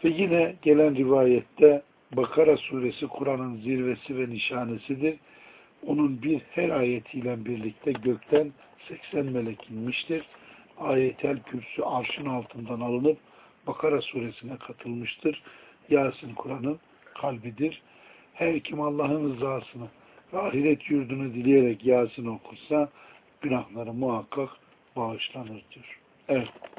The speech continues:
Allah hepimize hayır versin, hayırdan ayırmasın kardeşlerim.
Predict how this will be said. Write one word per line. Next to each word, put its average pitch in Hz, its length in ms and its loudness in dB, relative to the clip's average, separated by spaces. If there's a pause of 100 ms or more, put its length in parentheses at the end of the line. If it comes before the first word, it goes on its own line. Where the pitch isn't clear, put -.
(2250)
Allah 170 240 6
hepimize 156 480 2
hayır 139 420 2
versin, 123 460 -6 (100)
hayırdan 127 640 -2
ayırmasın 120 540 -2 (120)
kardeşlerim. 120 600 -10